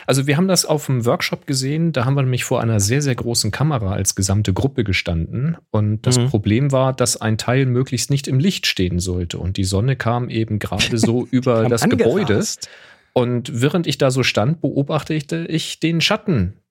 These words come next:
Speaker 1: den also manche Pflanze auf dem Rasen warf. Und du konntest da halt wirklich zugucken,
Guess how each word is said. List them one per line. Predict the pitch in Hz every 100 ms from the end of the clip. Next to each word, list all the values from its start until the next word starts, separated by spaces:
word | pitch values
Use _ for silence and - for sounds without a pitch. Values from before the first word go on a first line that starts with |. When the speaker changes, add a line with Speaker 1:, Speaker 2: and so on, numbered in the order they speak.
| -
Speaker 1:
den | 95 95 95 107 -
also | 60 113 101
manche | 104 107 113
Pflanze | - 101 110 - 95
auf | 98 95 -
dem | 95 95
Rasen | 95 90 95 92 85 85
warf. | 98 92 80 82 -
Und | - 98 95
du |
konntest | 95 - 92 147 -
da | 117 123 117
halt | 110 123 -
wirklich | 104 - 139 -
zugucken, | - 220 - 160 107 85